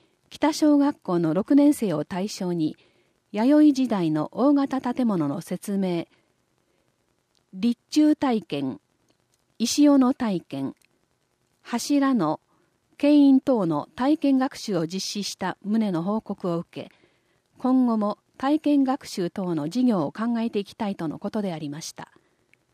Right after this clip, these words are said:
体験学習については好評のお声をいただいており、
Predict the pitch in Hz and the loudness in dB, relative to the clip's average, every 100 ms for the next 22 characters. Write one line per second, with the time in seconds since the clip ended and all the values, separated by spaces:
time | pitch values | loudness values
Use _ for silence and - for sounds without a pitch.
0 | _ _ _ _ _ _ _ _ _ _ | _ _ _ _ _ _ _ _ _ _
1 | _ 302 330 311 302 302 - - 190 185 | _ -2 0 2 4 2 -2 -4 -2 -2
2 | - 190 151 143 143 - 254 285 269 254 | -4 -6 -4 -6 -8 -2 0 0 0 2
3 | 240 226 - 226 226 214 214 214 196 196 | 2 -2 -2 -2 0 -2 -4 -4 -4 -6
4 | - 185 170 156 | -8 -8 -8 -10